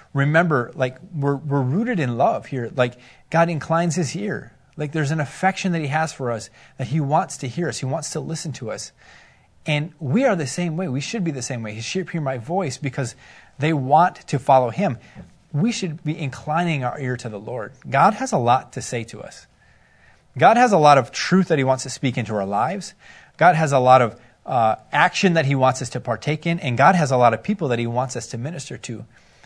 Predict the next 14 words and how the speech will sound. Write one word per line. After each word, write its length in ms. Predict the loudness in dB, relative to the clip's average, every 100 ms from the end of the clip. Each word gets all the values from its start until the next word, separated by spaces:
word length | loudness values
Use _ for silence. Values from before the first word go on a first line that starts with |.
| _
And 140 | -6 -2
so 140 | -2
if 180 | -2 -4
we 80 | -4
affectionately 640 | -2 0 -2 -2 -6 -6
take 200 | -10 -12
the 80 | -12
time 540 | -16 -4 0 2 0 -4 -14 -12
to 120 | -8
incline 420 | -8 -2 2 4
our 120 | 2
ear 200 | 0 -2
to 80 | -2
him, 680 | -6 -16 0 4 4 2 -4